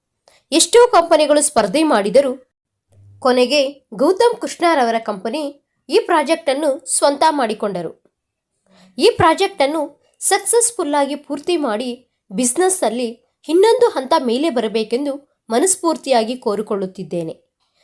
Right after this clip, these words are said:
ಎಂದು ವರ್ಮಾರವರು ಹೇಳಿದ್ದರಿಂದ ಎಲ್ಲರೂ ನಗುತ್ತಾ ಚಪ್ಪಾಳೆಯೊಂದಿಗೆ ವಿಶ್ ಮಾಡಿ ಕಂಗ್ರಾಟ್ಸ್ ಹೇಳುತ್ತಾ ಶೇಕ್ ಹ್ಯಾಂಡ್ ಕೊಟ್ಟರು. ಶಿವರಾಮ್ ಸಹ ನಗುತ್ತಾ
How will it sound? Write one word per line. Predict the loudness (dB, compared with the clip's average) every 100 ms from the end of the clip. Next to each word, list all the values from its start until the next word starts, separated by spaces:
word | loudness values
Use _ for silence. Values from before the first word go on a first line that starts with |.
| _
ಎಂದು | 0 2 2 4
ವರ್ಮಾರವರು | 0 2 0 2 2 2
ಹೇಳಿದ್ದರಿಂದ | -2 -2 -4 -4 -6 -4 -4 -6 _ _ _ -2
ಎಲ್ಲರೂ | 2 4 2 0 -6 -6
ನಗುತ್ತಾ | -4 -2 0 0
ಚಪ್ಪಾಳೆಯೊಂದಿಗೆ | 2 -2 0 0 2 2 0 0 -2
ವಿಶ್ | -4 -8 -4
ಮಾಡಿ | -2 -2 -8 -14 _ _ _
ಕಂಗ್ರಾಟ್ಸ್ | 0 2 4 2 2
ಹೇಳುತ್ತಾ | 2 2 2 0 0
ಶೇಕ್ | -6 -2 0
ಹ್ಯಾಂಡ್ | 0 -2
ಕೊಟ್ಟರು. | -4 -4 -6 -8 _ _ _ _ _ _ _ _ _
ಶಿವರಾಮ್ | -2 2 4 4 4
ಸಹ | 0 -2 0
ನಗುತ್ತಾ | 0 -2 -2 0 -2 -4 _